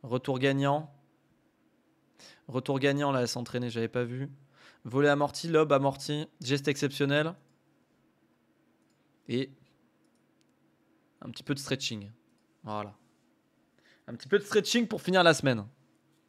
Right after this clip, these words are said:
Et Salma qui joue un W T L. Vous pouvez attribuer vos scouts à des joueurs.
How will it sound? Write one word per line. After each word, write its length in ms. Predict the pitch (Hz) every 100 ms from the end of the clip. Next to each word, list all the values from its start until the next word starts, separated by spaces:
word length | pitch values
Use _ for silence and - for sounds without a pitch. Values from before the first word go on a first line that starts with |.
| _ - - - _
Et 60 | 127
Salma 380 | 180 185 254
qui 160 | 277 208
joue 160 | 202 240
un 100 | 208
W 400 | 240 240 240 233
T 80 | 214
L. 240 | 214 220 - _ _ _
Vous 40 | 127
pouvez 220 | - 170
attribuer 360 | 165 175 175 185
vos 120 | 156
scouts 160 | - 185
à 80 | 160
des 120 | 143
joueurs. 320 | 127 120 107